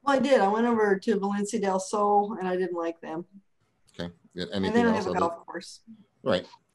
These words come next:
Speaker 2: But no other places that you liked from a new home community there? Okay.
Speaker 1: Not really, no.
Speaker 2: Okay. And so you've seen the homes that you, you wanted. Um, are you working with any other agents or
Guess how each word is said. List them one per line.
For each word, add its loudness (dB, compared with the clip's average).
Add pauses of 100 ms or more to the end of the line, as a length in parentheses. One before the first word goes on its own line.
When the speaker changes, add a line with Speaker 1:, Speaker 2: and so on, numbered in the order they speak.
(220)
Speaker 2:
But 4
no 6
other 2
places -4
that -6
you -4
liked -4
from -8
a -4
new -4
home -8
community -10
there? -12 (340)
Okay. -20 (180)
Speaker 1:
Not 0
really, -8
no. -12 (600)
Speaker 2:
Okay. -8 (220)
And -6 (260)
so -6
you've -4
seen -6
the -4
homes -6
that -8
you, -10
you -10
wanted. -6 (320)
Um, -2
are 0
you 2
working -2
with -2
any 2
other 2
agents -4
or -6